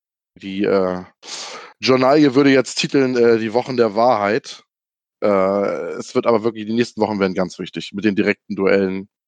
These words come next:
gegen die Mannschaften oben und jetzt auch mit dem Aue-Spiel. Äh, es wird, wie gesagt, nicht leicht, aber machbar. Aber, man, wir kennen ja unseren H S V, fünf Spiele ohne Sieg bei Aue, das ist schon wieder gefährlich, weil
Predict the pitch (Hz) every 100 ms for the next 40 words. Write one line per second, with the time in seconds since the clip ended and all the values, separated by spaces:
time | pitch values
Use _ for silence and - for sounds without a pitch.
0 | _ _ 107 101 101 202 202 101 - 104
1 | 101 101 98 104 - 104 104 98 95 98
2 | 98 - 101 92 92 _ _ _ _ _
3 | _ - 98 92 90 92 98 120 _ _
4 | _ _ _ _ - _ _ _ - 113
5 | 131 120 123 - 110 - 135 151 208 -
6 | - - _ _ _ _ _ _ _ _
7 | _ - 110 113 110 107 104 _ 107 107
8 | 104 95 87 - 104 110 113 - - 127
9 | 135 139 - 175 156 151 147 143 139 135
10 | - 143 139 143 147 - - 160 151 131
11 | 143 143 123 147 - 139 135 127 98 113
12 | 135 131 127 127 - 127 127 120 - 117
13 | 110 107 110 110 107